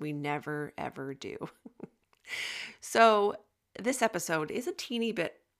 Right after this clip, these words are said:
um, all over the place, much like, much like your host, who would be me. I am Lisa Thornbury. I am Avery's mom. Avery is our seventeen-year-old daughter who has developmental disabilities and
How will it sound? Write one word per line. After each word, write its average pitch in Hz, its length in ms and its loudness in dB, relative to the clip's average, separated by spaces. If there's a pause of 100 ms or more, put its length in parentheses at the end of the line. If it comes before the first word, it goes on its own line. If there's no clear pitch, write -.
(140)
um, - 280 -4 (100)
all 156 160 0
over 147 160 -4
the 156 120 -10
place, - 500 -8 (160)
much 175 240 -2
like, 175 360 -6 (200)
much 269 180 -4
like 311 200 -4
your 330 100 -6
host, - 540 -2 (200)
who 190 140 -6
would 202 140 -2
be 254 120 -4
me. 254 420 -4 (500)
I 175 320 2
am 165 260 0
Lisa 175 280 -6
Thornbury. 147 800 -4 (280)
I 165 200 6
am 156 260 -2
Avery's 175 400 -2
mom. 156 600 0 (640)
Avery 247 420 2
is 208 220 -2
our 180 140 0
seventeen-year-old 160 880 -4 (240)
daughter 139 440 2
who 165 120 -8
has 170 220 -6
developmental 143 800 -2
disabilities 147 840 -6 (500)
and 262 640 0